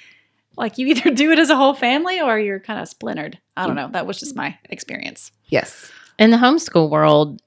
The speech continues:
Speaker 3: y-, you know, we were the anomaly. Nobody has just two kids. So everybody's got, like, four, five, six, eight.
Speaker 2: Mm-hmm.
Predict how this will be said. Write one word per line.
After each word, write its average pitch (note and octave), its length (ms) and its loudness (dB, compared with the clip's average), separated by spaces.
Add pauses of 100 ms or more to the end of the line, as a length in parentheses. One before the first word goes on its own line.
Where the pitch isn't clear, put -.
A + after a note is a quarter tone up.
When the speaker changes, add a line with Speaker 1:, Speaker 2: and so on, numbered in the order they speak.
(100)
Speaker 3:
y-, - 100 -12 (100)
you F3+ 120 0
know, D#3+ 120 2
we F#3 160 2
were A3 120 2
the C3 120 -2
anomaly. C3+ 540 -2
Nobody D3 260 -6
has B2 160 -10
just - 220 -12
two B2 180 -10
kids. A#2 680 -8
So D#3 200 -2
everybody's D#3 380 -2
got, G2+ 180 -4
like, G#2 300 -8
four, A3+ 460 -4
five, G3 340 -6
six, - 360 -10
eight. E3 260 -2
Speaker 2:
Mm-hmm. D3+ 200 -6